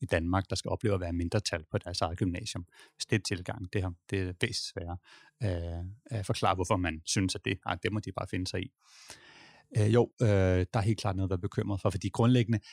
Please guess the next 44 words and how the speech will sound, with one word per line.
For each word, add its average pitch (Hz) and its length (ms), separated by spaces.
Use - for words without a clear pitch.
er 92 100
den 98 100
socialdemokratiske 101 960
bevægelse 113 560
og 92 220
den 98 80
socialdemokratiske 98 920
tankegang, 107 460
den 92 80
er 98 140
åndløs. 101 460
Øh, 113 240
det 110 160
er 101 40
en 101 120
enormt, 107 560
øh, 90 260
ma-, 117 300
materialistisk 98 600
tilgang, 135 360
og 113 80
så - 140
de 131 60
kan 135 80
godt 139 200
komme 117 220
nogle 117 140
vegne 101 380
med, 98 280
med 95 160
det 98 80
materialistiske, 107 680
men 110 200
eftersom 120 420
at - 140
ånden 113 260
mangler, 98 300
øhm, 95 680
så, 98 420
så - 120
er - 20
det - 100
stærkt 90 300
begrænset. 104 500